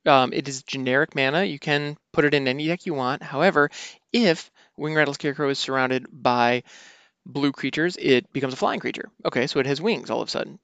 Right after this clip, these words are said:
That's pretty neat. Then, then if it has, um, if you have black, it has persist. Now, if you're not familiar, persist is an ability where when this creature dies, um, bring it back onto the battlefield with a minus one, minus one counter on it.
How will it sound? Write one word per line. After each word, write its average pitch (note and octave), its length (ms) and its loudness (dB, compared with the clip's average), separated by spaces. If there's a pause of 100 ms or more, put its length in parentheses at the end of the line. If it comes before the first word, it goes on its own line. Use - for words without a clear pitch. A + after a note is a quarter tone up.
That's - 200 -2
pretty F#3+ 220 -4
neat. B2+ 400 -8
Then, C3 360 0 (180)
then C#3 220 -2
if C#3+ 240 -4
it C3+ 80 -2
has, B2+ 500 0 (400)
um, B2+ 340 2
if E3+ 140 -2
you F3 60 4
have B2 100 0
black, F3 280 0
it D3 60 -4
has D3 100 -4
persist. C#3 480 0
Now, C3 100 -2
if C3+ 100 -8
you're D#3+ 80 0
not E3 80 0
familiar, C#3+ 300 -4
persist - 480 -2
is G3+ 80 -2
an F3 80 -2
ability C#3 340 -2
where C3 300 -2 (380)
when D#3 120 -2
this F3 100 -6
creature E3 280 -8
dies, A#2+ 500 2 (300)
um, A#2+ 320 0 (540)
bring D#3+ 220 0
it C#3+ 100 0
back C3+ 260 0
onto D3 180 -4
the B2+ 80 -6
battlefield D3+ 580 -2 (240)
with C#3+ 180 2
a C3+ 140 4 (140)
minus C3+ 280 2
one, B2+ 120 -6
minus B2 260 -8
one B2 80 -8
counter A2 300 -6
on - 160 -10
it. - 100 -16